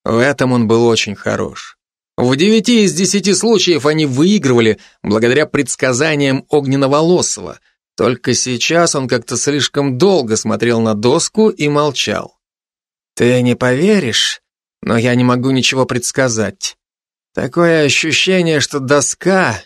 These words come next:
отказывается мне подчиняться, словно я перестал быть её хозяином», задумчиво протянул огненноволосый.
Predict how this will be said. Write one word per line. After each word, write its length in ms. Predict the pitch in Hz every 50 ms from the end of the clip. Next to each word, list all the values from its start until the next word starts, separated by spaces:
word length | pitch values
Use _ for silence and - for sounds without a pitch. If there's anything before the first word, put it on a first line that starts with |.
| _ _ _ _ _ _ - -
отказывается 880 | 101 117 - - - - 165 175 175 151 170 170 165 147 - - - 160
мне 220 | 160 165 165 151
подчиняться, 1000 | - - 156 151 - - - 185 180 180 180 185 170 131 107 - - - 120 113
словно 480 | - - 131 135 139 151 151 143 - _ _ -
я 180 | - 127 139 143
перестал 600 | 139 160 156 151 143 - - 165 165 175 185 180
быть 400 | 151 151 170 175 180 - - -
её 280 | 175 170 160 156 160 151
хозяином», 1120 | - - 175 185 180 165 180 208 196 175 135 117 110 107 104 104 104 104 104 104 101 _ _ _ _ _ _ _ _ -
задумчиво 680 | - 90 90 82 92 104 113 117 117 - - 117 117
протянул 580 | 110 120 113 - - 110 110 113 123 151 180 - -
огненноволосый. 1120 | 147 131 120 117 120 123 120 117 113 120 123 127 120 101 - - - - - _ _